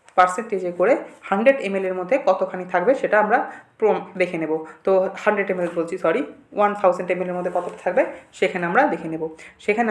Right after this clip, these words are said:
আমরা দেখব যে ওয়ান থাউজেন্ড এমএল এর মধ্যে টোয়েন্টি পার্সেন্ট মানে দুশো গ্রাম, দুশো গ্রাম সিএওএইচ হোল টু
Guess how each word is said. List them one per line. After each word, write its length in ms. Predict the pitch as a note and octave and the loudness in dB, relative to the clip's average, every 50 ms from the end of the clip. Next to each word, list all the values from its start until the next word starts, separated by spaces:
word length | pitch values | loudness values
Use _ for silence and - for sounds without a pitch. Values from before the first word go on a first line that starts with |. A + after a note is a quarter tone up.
| G3 F#3 | 0 0
আমরা 140 | F3 F3+ F3 E3+ | 0 0 0 0
দেখব 160 | D#3+ E3 F3+ A#3 D4+ D#4+ - - - - F#3+ | -2 0 2 2 2 2 0 -10 -16 -8 -2
যে 60 | F3+ E3+ - | -2 0 2
ওয়ান 160 | G3+ G#3+ A3 G#3+ G#3+ G3+ F#3 F#3+ - | 4 2 2 2 -2 -6 -8 -4 0
থাউজেন্ড 340 | - F3+ F3 F3 F#3 F3+ F3 - F#3 | 2 2 2 2 -2 -6 -6 -6 -6
এমএল 180 | F3 F3 F3 F3 | -4 -4 -4 -4
এর 60 | E3+ F3 F3 | -4 -6 -6
মধ্যে 220 | F3 E3+ - B3 D#4+ - - - - - - | -6 -2 0 0 0 0 -2 -14 -10 -4 0
টোয়েন্টি 260 | A3 G#3+ G#3+ G#3+ G#3 | 2 2 2 0 -2
পার্সেন্ট 380 | - F3 E3+ - - B3 C4+ - G3 | -2 -2 -2 -2 -4 -6 -6 -4 -4
মানে 140 | F3 F#3 A#3+ D4 - - - - - - E3 | -4 -2 -2 -4 -6 -8 -16 -20 -8 -4 -4
দুশো 200 | F#3 - - A3+ A3 - | -2 0 2 0 2 4
গ্রাম, 200 | G3+ G3 F3 E3+ - - - - - | 6 6 6 4 0 -6 -12 -12 -10
দুশো 200 | E3+ E3 - F#3 E3+ D#3+ | -8 -4 -2 -2 2 4
গ্রাম 160 | F3+ A#3 D#4 - - - - - - - | 4 2 2 0 -4 -10 -16 -14 -10 -4
সিএওএইচ 600 | F3+ F3 G3+ B3+ C#4+ - - F3 E3 G3+ A3+ G#3+ - - | 0 2 4 4 4 2 0 0 0 0 -2 -2 -4 -4
হোল 120 | E3+ E3 - | -4 -2 -2
টু 60 | A#3+ | -4